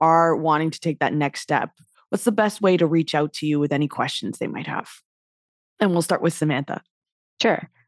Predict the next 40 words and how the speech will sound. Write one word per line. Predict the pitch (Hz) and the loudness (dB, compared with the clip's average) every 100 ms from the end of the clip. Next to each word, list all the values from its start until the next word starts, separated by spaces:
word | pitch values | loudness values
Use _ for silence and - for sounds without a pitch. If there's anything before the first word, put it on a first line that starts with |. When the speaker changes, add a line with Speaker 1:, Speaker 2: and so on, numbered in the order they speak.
| _ | _
Speaker 2:
I | - | 0
mean, | 214 208 202 - - | 4 4 4 2 0
I | 196 | -2
can | - 247 | 0 2
be | 226 | 2
reached | 170 180 - | 2 -2 -2
by | 180 151 147 - - - - | 0 2 0 -2 -6 -14 -2
email, | 202 202 196 190 190 190 208 - | 2 4 4 4 4 2 0 0
or | 185 170 165 165 | 4 4 4 2
we | 165 175 | 2 2
also | 170 165 185 | 2 2 0
have | 185 175 | 2 0
some | - 165 156 _ _ | 0 2 0 _ _
job | - 151 165 165 - | 0 2 0 -2 0
postings | 180 - 202 202 233 | 0 0 -2 0 0
right | 180 156 | 2 2
now | 147 147 156 202 196 | 2 2 2 0 -2
that | 185 160 147 - | 0 2 2 -2
you | - 190 | -12 -2
can | 180 | 0
apply | 165 180 170 165 | 2 2 2 0
to. | - 170 165 165 | 0 2 2 2
I've | 165 151 - | 2 0 -2
got | 156 147 - | 0 0 0
actually | 165 - 165 | -2 -2 -6
two | - 240 202 - | -4 -4 -2 -2
intern | 156 170 175 170 - - | -2 2 4 4 0 -6
positions | 180 165 160 160 156 160 - _ | -2 0 2 0 0 -2 -6 _
that'll | 170 156 | 0 2
be | 156 160 | 0 -2
coming | 170 156 | -2 -2
up | 151 | -4
this | - - | -6 -4
summer, | 165 156 151 156 92 | -2 2 2 2 0
a | |
future | - 165 156 | -2 -4 -4
talent | 147 151 147 156 - | -2 0 0 -2 -4
position. | 160 156 - 160 147 160 - _ | -2 -2 2 2 2 -2 -6 _
So | - 170 | -4 0
those | 170 170 165 | 2 2 0